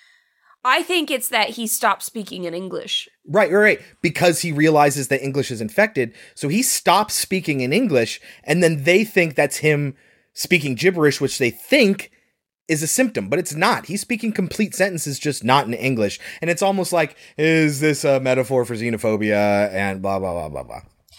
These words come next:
Speaker 1: This is when we get the thesis of the movie said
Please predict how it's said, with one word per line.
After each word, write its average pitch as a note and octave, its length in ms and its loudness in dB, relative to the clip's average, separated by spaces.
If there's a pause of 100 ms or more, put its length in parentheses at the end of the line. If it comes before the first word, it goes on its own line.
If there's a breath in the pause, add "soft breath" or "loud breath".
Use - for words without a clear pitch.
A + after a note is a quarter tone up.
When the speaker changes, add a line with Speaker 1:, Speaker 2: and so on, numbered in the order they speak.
(600 soft breath)
Speaker 1:
This D4 220 0
is D#4 120 -4
when C4+ 300 2
we B3+ 160 -2
get G#3 360 2 (100)
the G3 200 2
thesis G#3+ 600 -4
of A3+ 160 -2
the A#3+ 80 -6
movie F#3+ 340 -4
said F#3 440 2